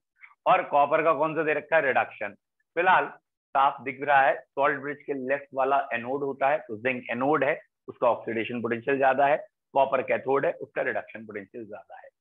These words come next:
तो फिलहाल zinc is anode and copper is cathode। Fourth है predict the anode and cathode on the basis of oxidation potential value। देखो साफ लिखा है oxidation potential value है, भले उसने लिखा कुछ है, यहाँ oxidation पोटेंशियल है, यहाँ reduction पोटेंशियल है।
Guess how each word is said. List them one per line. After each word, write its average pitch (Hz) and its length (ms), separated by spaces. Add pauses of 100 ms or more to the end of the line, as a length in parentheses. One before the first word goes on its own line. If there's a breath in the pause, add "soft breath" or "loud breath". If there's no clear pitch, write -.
(280 soft breath)
तो - 380 (100)
फिलहाल 151 240 (140)
zinc 147 220
is 135 100 (100)
anode 127 300
and 143 140
copper 120 260
is 156 120 (240)
cathode। 90 340 (800 loud breath)
Fourth 196 280
है 160 100 (200)
predict 160 340
the 170 80
anode 156 320
and 165 160
cathode 165 360 (140)
on 139 120
the 143 100
basis 147 320
of 151 200
oxidation 143 520
potential 135 420
value। 107 300
देखो 147 220
साफ 160 300
लिखा 156 240
है 165 140
oxidation 151 580
potential 151 480 (460)
value 135 400
है, 131 180 (880)
भले 123 200
उसने 151 240
लिखा 147 280
कुछ 120 200
है, 135 180 (340)
यहाँ 139 400
oxidation 139 540
पोटेंशियल 143 440
है, 160 120
यहाँ 147 160
reduction 117 440
पोटेंशियल 104 460
है। - 60